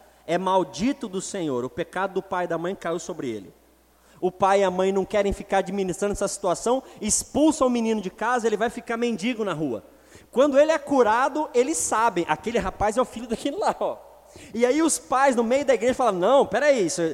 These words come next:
meu filho, é, ele é, mas ele era cego. Não tem mais nada a ver com a gente, ele já é adulto, ele responde por si, a responsabilidade dele não é minha mais."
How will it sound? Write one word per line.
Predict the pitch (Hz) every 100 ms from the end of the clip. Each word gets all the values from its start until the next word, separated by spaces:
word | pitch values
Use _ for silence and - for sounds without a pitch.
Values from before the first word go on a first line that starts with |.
| -
meu | 151 160 240
filho, | 269 - 285 320 - -
é, | 277 123
ele | 131 202
é, | 466 277 262
mas | 190
ele | 180 262
era | 349
cego. | - - 226 240 143 104 - - - -
Não | 185 247
tem | 262
mais | 302 285
nada | 302
a |
ver | 220 202 269
com | 233
a |
gente, | 190 233 - -
ele | 233 247
já | 233
é |
adulto, | 247 214 - 262 269
ele | 233
responde | 214 202 226 247
por | 208 214
si, | 180 - 240 208 - -
a |
responsabilidade | - 208 233 226 226 202 190 202 -
dele | 196
não | 185 202
é | 202
minha | 190 247 190
mais." | 135 123 110 95 - - - -